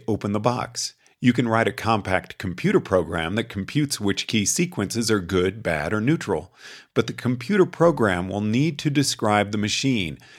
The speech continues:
not just the keys themselves. There's likewise a local non-compact specification of which keys to press,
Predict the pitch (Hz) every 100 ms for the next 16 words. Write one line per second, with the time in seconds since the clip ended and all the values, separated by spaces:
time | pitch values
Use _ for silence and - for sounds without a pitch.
0 | _ 95 92 110 131 104 - - - 107
1 | 101 87 95 90 123 113 95 78 - -
2 | _ - - - _ - 107 131 143 127
3 | 104 92 92 104 110 135 147 131 110 98
4 | 95 95 95 95 90 85 85 - - 98
5 | 92 92 - 92 90 - 113 90 101 -
6 | - 104 95 - 110 135 110 71 -